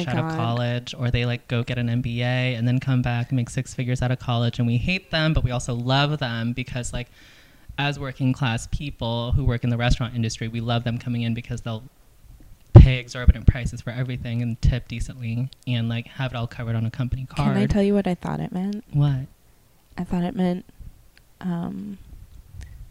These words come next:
Speaker 2: um, fuck, what did I think it meant? Something like the model person of color.
Speaker 1: Model minority?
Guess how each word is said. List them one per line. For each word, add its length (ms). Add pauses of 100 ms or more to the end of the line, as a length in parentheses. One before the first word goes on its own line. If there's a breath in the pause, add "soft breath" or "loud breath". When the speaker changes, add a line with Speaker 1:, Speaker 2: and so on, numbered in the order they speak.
(1120)
Speaker 2:
um, 600 (600)
fuck, 600
what 140
did 120
I 100
think 200
it 80
meant? 260
Something 400
like 220
the 100
model 800 (260)
person 480
of 140
color. 520 (800 loud breath)
Speaker 1:
Model 300
minority? 580